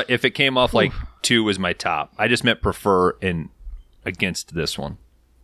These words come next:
Speaker 2: I thought this was gonna turn into that one time that you said Scream three was your favorite Scream.
Speaker 1: I s-, play it back, dude. I said it's my favorite of the sequels. I didn't say it's better than the original Scream. I said it's my favorite of the sequels.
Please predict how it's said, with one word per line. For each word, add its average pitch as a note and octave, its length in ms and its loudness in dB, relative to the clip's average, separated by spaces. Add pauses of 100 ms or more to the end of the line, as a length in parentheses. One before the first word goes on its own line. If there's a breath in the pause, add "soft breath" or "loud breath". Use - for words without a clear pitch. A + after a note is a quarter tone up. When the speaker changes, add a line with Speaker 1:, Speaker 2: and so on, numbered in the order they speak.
(120)
Speaker 2:
I D#3 80 -4
thought D#3+ 220 0
this D#3 180 0
was C3 100 0
gonna C#3 200 2
turn C3 260 2
into A#2+ 240 -2
that A#2+ 180 -4
one A#2+ 200 -2
time B2 260 -2
that A2+ 80 -6
you G#2+ 100 -8
said A#2 280 -4
Scream B2 440 0
three B2 340 -2
was G#2+ 220 -4
your G#2+ 80 -8
favorite G#2+ 400 -8
Scream. A2+ 500 -6 (160)
Speaker 1:
I A#2+ 100 4
s-, - 240 -2 (800)
play A3 280 4
it F3 220 0
back, D3+ 400 0
dude. A#2 480 2 (120)
I A#2+ 120 2
said D#3 240 4
it's D3 120 0
my C3+ 140 4
favorite C#3+ 400 2
of B2 60 -2
the A2 100 0
sequels. G#2+ 580 0
I F2+ 80 0
didn't C3 200 2
say B2+ 240 4
it's G2 100 0
better G#2 400 2
than G#2 100 2
the F#2+ 120 2
original F2 420 2
Scream. - 560 -4 (140)
I G2 80 0
said A#2 200 2
it's A2+ 140 0
my G2+ 140 2
favorite G2 380 0
of E2 80 0
the E2 60 -2
sequels. - 680 -4